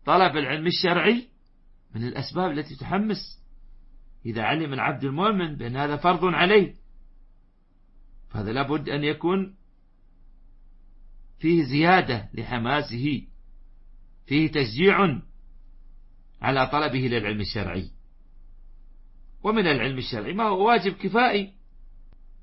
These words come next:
ومنه ما هو مستحب مندوب إليه يثاب فاعله ولا يعاقب تاركه، وهو أكثر علوم الكتاب السنة.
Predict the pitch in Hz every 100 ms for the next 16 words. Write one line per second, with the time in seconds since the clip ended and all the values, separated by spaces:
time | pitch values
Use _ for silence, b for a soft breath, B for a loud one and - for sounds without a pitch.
0 | - - - 131 170 160 151 165 202 208
1 | 208 214 - 185 269 - - - - -
2 | 123 151 170 214 214 233 220 - - -
3 | 160 202 285 214 - _ _ _ - 107
4 | 131 208 247 - 202 220 240 220 175 -
5 | - - - - - 131 151 196 190 220
6 | 214 208 202 190 196 190 208 196 - -
7 | - - - - - 139 156 196 - 220
8 | 185 190 208 185 156 190 160 139 196 190
9 | 143